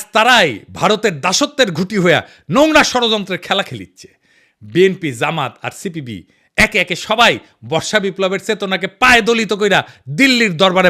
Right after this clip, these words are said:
মাথা নত করিছে। ক্ষমতার লোভ আর বিদেশি প্রভুদের সন্তুষ্ট করার লজ্জাজনক প্রতিযোগিতায় তারা হারাইছে নিজেদের আত্মা, বিকায় দিছে দেশের স্বপ্ন, কিন্তু বাংলাদেশ মাথা নত করার জন্য জন্মায়নি। এই মাটি,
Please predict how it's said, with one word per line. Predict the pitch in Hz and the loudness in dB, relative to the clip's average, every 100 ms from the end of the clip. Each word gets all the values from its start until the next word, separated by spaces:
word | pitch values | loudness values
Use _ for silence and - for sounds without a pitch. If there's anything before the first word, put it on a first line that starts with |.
| 165 | 2
মাথা | 156 170 | -2 -4
নত | 135 - | -12 -16
করিছে। | - - - _ _ _ _ _ _ _ _ _ | -20 -20 -20 _ _ _ _ _ _ _ _ _
ক্ষমতার | - 196 208 202 170 151 | -4 0 0 0 0 0
লোভ | 160 175 104 _ _ _ | 2 0 -2 _ _ _
আর | 143 135 | -4 -2
বিদেশি | 175 220 - 247 | 0 2 0 0
প্রভুদের | 247 233 233 240 - | 0 0 -2 -4 -4
সন্তুষ্ট | 220 247 - 254 | -6 -6 -6 -4
করার | 233 233 214 202 | -2 0 0 -2
লজ্জাজনক | 220 165 220 214 214 214 | -2 0 0 -2 -4 -6
প্রতিযোগিতায় | 247 247 196 180 170 143 - _ - | -6 -4 -4 -2 -2 -2 -4 _ -4
তারা | 190 - | -4 0
হারাইছে | 156 240 254 233 | 2 4 2 -2
নিজেদের | 226 214 208 196 220 | -2 0 0 0 -4
আত্মা, | - 254 254 - _ 135 | -2 -2 -2 -6 _ 0
বিকায় | 294 330 294 247 | 2 4 4 2
দিছে | 269 233 | 0 0
দেশের | 226 226 - | -2 -2 -4
স্বপ্ন, | 247 - 180 104 _ _ _ 196 | -4 -4 -8 -8 _ _ _ -8
কিন্তু | 180 160 123 | -6 -4 -2
বাংলাদেশ | 185 185 165 123 - _ - | -2 -2 -4 -6 -10 _ -10
মাথা | 131 151 196 | -4 -4 -4
নত | 202 185 170 | -6 -6 -6
করার | 147 127 | -6 -8
জন্য | 127 120 | -10 -10
জন্মায়নি। | 104 87 76 _ _ _ _ _ _ - | -14 -18 -20 _ _ _ _ _ _ -2
এই | 185 202 | 0 2
মাটি, | 233 214 | 0 0